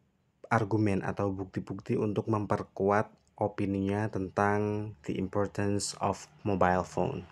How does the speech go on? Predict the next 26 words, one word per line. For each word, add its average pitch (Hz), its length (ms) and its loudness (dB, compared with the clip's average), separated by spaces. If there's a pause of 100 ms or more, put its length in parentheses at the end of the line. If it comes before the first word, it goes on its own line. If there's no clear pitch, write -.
(880)
And 98 240 -2
the 107 80 -2
last 147 480 2
paragraph 104 640 2
is - 400 -4
the 101 240 0
reiteration, 101 1300 -2 (240)
where 95 320 4
the 95 80 0
writers 101 800 2 (320)
restate 101 640 -2 (160)
their 98 320 0
main 95 320 -2
ideas. 92 560 -2 (480)
Jadi, 113 400 6
di 110 160 -4
dalam 98 480 4 (320)
paragraf 113 400 4
yang 104 160 2
terakhir 104 400 2
inilah 123 400 4
yang 95 160 -6
disebut 101 560 -2
reiteration, 101 1040 -2
di 90 80 -4
mana 104 480 2